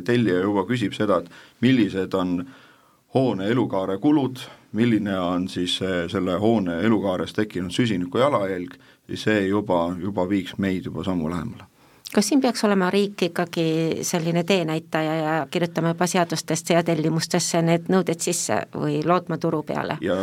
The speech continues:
Speaker 1: selles osas mul ongi hea meel öelda, et riik on täna selle regulatsiooni, seoniga tegelemas ja aastaks kaks tuhat kakskümmend viis juba tuleb hoonetele arvutada välja siis süsiniku jalajälg.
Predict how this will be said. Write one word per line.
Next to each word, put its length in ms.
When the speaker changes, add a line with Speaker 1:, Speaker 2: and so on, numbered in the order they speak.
Speaker 1:
selles 240
osas 260
mul 220
ongi 240
hea 160
meel 240
öelda, 380
et 220
riik 320
on 180
täna 240
selle 220
regulatsiooni, 640
seoniga 340
tegelemas 720
ja 140
aastaks 320
kaks 180
tuhat 220
kakskümmend 560
viis 420
juba 320
tuleb 320
hoonetele 560
arvutada 540
välja 180
siis 160
süsiniku 480
jalajälg. 400